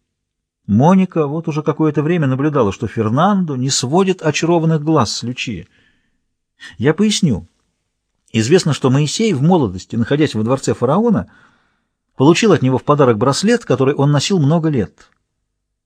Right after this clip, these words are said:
Он вернул его, когда крепкие узы,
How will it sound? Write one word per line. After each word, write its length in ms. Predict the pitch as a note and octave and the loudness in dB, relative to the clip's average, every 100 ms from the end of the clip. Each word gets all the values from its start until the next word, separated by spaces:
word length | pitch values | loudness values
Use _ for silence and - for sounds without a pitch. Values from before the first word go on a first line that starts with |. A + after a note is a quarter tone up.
| _ | _
Он 260 | - F#3+ F#3 | 0 0 0
вернул 480 | C#3+ E3+ A3 C4 B3 | 2 2 4 2 0
его, 360 | C#3 G#2 E2 - - _ _ _ _ | -2 -4 -6 -14 -20 _ _ _ _
когда 300 | B2+ B2+ D#3 | 0 2 2
крепкие 540 | - F3+ - D3+ D#3 - | 2 0 0 0 0 0
узы, 420 | F3 E3 A#2 | -2 0 0